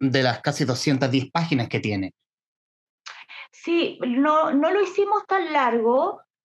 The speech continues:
Speaker 2: porque, y ¿sabéis qué? Yo creo que eso fue lo que nos hizo, eh, publicarlo tan tarde, o sea, no tarde, a, a, al aniversario, digamos, pero al aniversario de los dos años y no al aniversario del año, que era lo que originalmente queríamos, porque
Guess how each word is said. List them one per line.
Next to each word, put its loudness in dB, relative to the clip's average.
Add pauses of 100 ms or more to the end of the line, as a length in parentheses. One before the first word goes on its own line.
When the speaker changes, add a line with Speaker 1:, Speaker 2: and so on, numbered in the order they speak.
Speaker 2:
porque, 2 (200)
y -2
¿sabéis -2
qué? -4
Yo -2
creo 0
que -2
eso -4
fue 0
lo 0
que -2
nos 2
hizo, -2 (480)
eh, 2 (120)
publicarlo 0
tan 2
tarde, 0
o -8
sea, 0
no -2
tarde, 2
a, 2
a, 2
al 0
aniversario, 0
digamos, -2 (300)
pero 4
al 0
aniversario 2
de 0
los -2
dos 0
años 2 (360)
y -2
no 2
al 2
aniversario 0
del 0
año, 0
que 0
era 0
lo 0
que 0
originalmente -4
queríamos, 0
porque -2